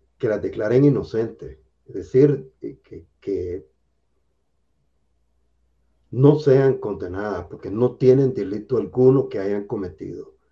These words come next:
Pero ya sabemos cómo actúan, ya sabemos cuál es el papel, eh, del sistema judicial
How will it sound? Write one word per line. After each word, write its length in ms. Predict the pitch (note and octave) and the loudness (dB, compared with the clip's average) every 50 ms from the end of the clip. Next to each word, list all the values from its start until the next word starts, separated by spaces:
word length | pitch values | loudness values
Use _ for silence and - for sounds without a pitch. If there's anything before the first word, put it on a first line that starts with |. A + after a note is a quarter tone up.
| _ _ _ _ _ _ _ _ _ _ _ _ _ _ _ _ - | _ _ _ _ _ _ _ _ _ _ _ _ _ _ _ _ -4
Pero 480 | A#2+ A#2 G#2+ G#2 G2+ G2 F#2+ - - - _ _ _ _ _ _ _ _ _ _ _ _ _ _ - | 0 0 2 2 2 2 0 0 -4 -12 _ _ _ _ _ _ _ _ _ _ _ _ _ _ -12
ya 220 | - - F#2+ F#2 | -8 -6 -6 -6
sabemos 520 | F2+ - G#2+ G#2 A2 A#2+ C3+ C#3+ C#3+ D3 D3 | -4 -4 -2 2 4 4 4 4 4 2 0
cómo 220 | - C3+ B2+ C3+ C#3+ | 0 -2 0 0 0
actúan, 580 | C#3+ C#3 - - C#3+ C#3+ D3 C#3 - - F#2 - _ _ _ _ _ _ _ _ - | -2 -4 -6 -4 0 2 2 0 0 -2 -10 -18 _ _ _ _ _ _ _ _ -12
ya 160 | - A2 G2+ | -10 -10 -8
sabemos 440 | G2+ A#2 A2 A2 A#2 B2 B2+ C3 C3 - | -4 -2 0 0 2 2 2 0 0 0
cuál 220 | C3+ A#2+ A#2+ B2+ | 0 0 2 2
es 100 | B2+ B2 | 2 2
el 160 | B2+ B2+ B2+ | 2 0 0
papel, 680 | - A#2+ G#2 - - A#2+ A#2+ B2+ C3+ D3 C#3+ - - - _ _ _ _ _ _ _ _ _ _ | -2 -8 -8 -6 -4 0 2 2 4 2 2 -2 -4 -10 _ _ _ _ _ _ _ _ _ _
eh, 280 | - - G2+ F#2+ F#2+ G2 | -12 -10 -10 -10 -10 -8
del 160 | - G#2+ G2 - | -6 -6 -6 -6
sistema 420 | - G2+ F#2 - A2 G#2 G#2+ A2+ | -8 -12 -10 -8 -6 -6 -6 -6
judicial 800 | G#2+ A2+ A2+ G#2+ G2+ F#2+ F2+ - - A2 G#2 A2 A#2+ A#2 A2+ - | -6 -4 -4 -4 -4 -4 -6 -6 -6 -6 -4 -4 -4 -6 -8 -12